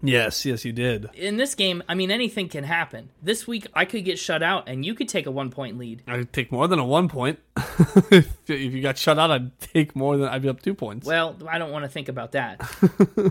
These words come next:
Speaker 2: The math department did not help me on that one.
Speaker 1: <laughs> No, they did not. <laughs>
Speaker 2: I don't wanna cast them in a bad light. I just wanna come out and say I did that myself.
Speaker 1: Oh, okay. You gonna own up to it?
Speaker 2: Mm-hmm.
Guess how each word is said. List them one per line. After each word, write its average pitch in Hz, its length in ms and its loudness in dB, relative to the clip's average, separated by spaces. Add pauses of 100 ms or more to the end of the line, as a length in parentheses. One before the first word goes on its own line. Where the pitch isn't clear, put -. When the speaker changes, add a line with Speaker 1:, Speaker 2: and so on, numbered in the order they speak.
(300)
Speaker 2:
The 165 100 -8
math 160 280 -2
department 147 400 -4
did 147 140 -8
not 147 180 0
help 143 200 -2
me 139 100 -6
on 127 140 -6
that 120 160 -8
one. 135 340 -2
Speaker 1:
<laughs> - 60 2
No, 156 340 8
they 151 220 4
did 151 140 0
not. - 680 -2
<laughs> - 40 -16
Speaker 2:
I 160 120 2
don't 180 100 2
wanna 170 140 0
cast 160 320 0
them 160 140 -2
in 151 60 -4
a 143 40 -6
bad 139 260 0
light. 131 260 -2
I 135 80 -4
just 139 160 -8
wanna 143 140 -8
come 147 180 -6
out 135 80 -2
and 127 100 -6
say 139 160 -4
I 127 80 0
did 135 200 -6
that 123 160 -4
myself. 117 460 -10
Speaker 1:
Oh, 127 540 2
okay. - 360 -10
You 123 100 -8
gonna 110 120 -10
own 120 180 -6
up 127 140 -8
to 135 160 -2
it? - 180 -8
Speaker 2:
Mm-hmm. 143 320 -8